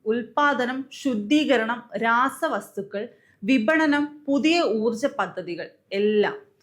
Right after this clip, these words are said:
വാതകോൽപാദനം വർദ്ധിപ്പിക്കുന്നു,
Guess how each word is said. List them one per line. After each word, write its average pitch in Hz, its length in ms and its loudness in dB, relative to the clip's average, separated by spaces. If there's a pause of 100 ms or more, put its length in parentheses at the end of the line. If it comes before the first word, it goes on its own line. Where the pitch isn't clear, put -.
(380)
വാതകോൽപാദനം 311 1080 2
വർദ്ധിപ്പിക്കുന്നു, 185 840 -8